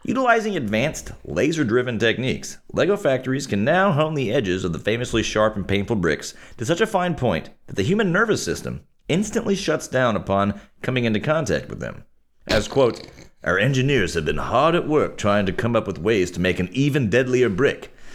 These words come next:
and they finally made a breakthrough," end quote, LEGO head of design Arbajan Fardarasan said in a press conference. According to Franzen, internal company tests have shown the new bricks have a ninety-nine point seven success rate at ending the life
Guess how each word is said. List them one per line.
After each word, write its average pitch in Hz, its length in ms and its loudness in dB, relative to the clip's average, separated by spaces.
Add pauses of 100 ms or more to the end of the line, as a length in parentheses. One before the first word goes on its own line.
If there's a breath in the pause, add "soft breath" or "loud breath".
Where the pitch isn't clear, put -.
(240 loud breath)
and 78 160 -4
they 82 80 2
finally 107 640 0
made 92 320 0
a 101 60 2
breakthrough," 78 640 -4 (360)
end 90 220 -2
quote, - 380 -8
LEGO 92 320 0
head 92 140 0
of 85 80 0
design 85 680 -2
Arbajan 87 580 0
Fardarasan 80 680 -2 (260)
said 98 240 0
in 92 40 -4
a 87 60 -2
press 101 240 0
conference. 69 480 -6 (260 loud breath)
According 220 280 0
to 151 80 0
Franzen, 131 500 0 (420 loud breath)
internal 214 420 2
company 156 280 -2
tests 147 280 0
have 95 80 -6
shown 143 300 0
the 104 80 2
new 165 180 0
bricks 120 420 -2
have 87 180 -2
a 85 60 2
ninety-nine 139 500 -2
point 117 260 -4
seven 123 320 -2
success 123 480 -4
rate 65 200 -6 (200)
at - 220 -4
ending 123 260 2
the 127 80 2
life 82 420 -2